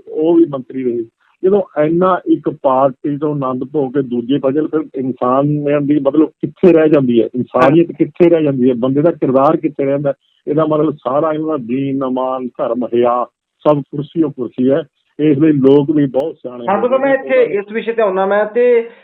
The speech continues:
Speaker 2: ਲੱਖੀ ਸਿਧਾਣੇ ਦਾ ਜੇਕਰ ਆਪਾਂ ਜ਼ਿਕਰ ਕਰੀਏ, ਤੁਸੀਂ ਗੱਲ ਕੀਤੀ ਸੀ ਵੀ ਆਮ ਆਦਮੀ ਪਾਰਟੀ ਦਾ ਦੋ ਹਜ਼ਾਰ ਬਾਈ ਦੇ ਵਿੱਚ ਪ੍ਰਭਾਵ ਸੀਗਾ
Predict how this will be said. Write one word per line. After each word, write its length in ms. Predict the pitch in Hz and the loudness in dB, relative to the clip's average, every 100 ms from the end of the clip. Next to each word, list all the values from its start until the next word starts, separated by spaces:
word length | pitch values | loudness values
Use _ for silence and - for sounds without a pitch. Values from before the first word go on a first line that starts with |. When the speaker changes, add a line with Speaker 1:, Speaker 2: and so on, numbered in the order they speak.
| _ 185 | _ -4
Speaker 2:
ਲੱਖੀ 300 | 190 190 202 | -4 -2 -10
ਸਿਧਾਣੇ 320 | 202 233 208 | -4 -2 -2
ਦਾ 80 | 202 | -4
ਜੇਕਰ 300 | 190 196 202 | -4 -4 -6
ਆਪਾਂ 180 | 196 202 | -6 -6
ਜ਼ਿਕਰ 280 | 175 185 | -6 -6
ਕਰੀਏ, 200 | 175 180 | -4 -4
ਤੁਸੀਂ 260 | 180 185 190 | -4 -10 -4
ਗੱਲ 160 | 180 175 | -4 -4
ਕੀਤੀ 260 | 175 170 | -10 -10
ਸੀ 100 | 170 | -10
ਵੀ 120 | 185 | -2
ਆਮ 200 | 208 180 | 0 0
ਆਦਮੀ 200 | 170 170 | 0 -2
ਪਾਰਟੀ 300 | 170 170 156 | -2 -4 -2
ਦਾ 80 | 170 | -2
ਦੋ 180 | 165 165 | -2 -2
ਹਜ਼ਾਰ 180 | 165 175 | -2 0
ਬਾਈ 200 | 170 160 | 0 0
ਦੇ 100 | 165 | -4
ਵਿੱਚ 200 | 170 170 | -6 -6
ਪ੍ਰਭਾਵ 460 | - 185 180 151 | -6 -2 0 -2
ਸੀਗਾ 540 | - 156 175 180 190 | -6 -6 0 0 0